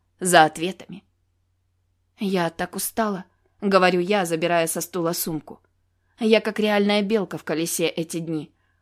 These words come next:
Поеду домой». «Я тебя отвезу». «Нет». Я быстро надеваю пальто, встав со стула. Дергая руки в рукавах, суечусь, тороплюсь,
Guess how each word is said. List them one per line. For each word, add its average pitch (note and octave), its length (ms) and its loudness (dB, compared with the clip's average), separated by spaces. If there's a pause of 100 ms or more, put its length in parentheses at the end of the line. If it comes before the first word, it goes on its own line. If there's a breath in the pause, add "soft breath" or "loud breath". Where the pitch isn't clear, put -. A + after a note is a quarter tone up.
(120)
Поеду G#3+ 360 0
домой». E3+ 380 -8 (480)
«Я F3+ 260 4
тебя D#3+ 280 0
отвезу». D#3 400 -6 (260)
«Нет». G#3+ 400 -2 (1080)
Я A3 220 8
быстро A#3+ 340 -2
надеваю A3 460 2
пальто, G#3+ 500 -6
встав - 380 -4
со - 160 -6
стула. - 440 -10 (420)
Дергая G3 560 4
руки G3 260 2
в F3+ 60 -2
рукавах, G3 460 2
суечусь, F#3+ 640 -2
тороплюсь, G3+ 640 2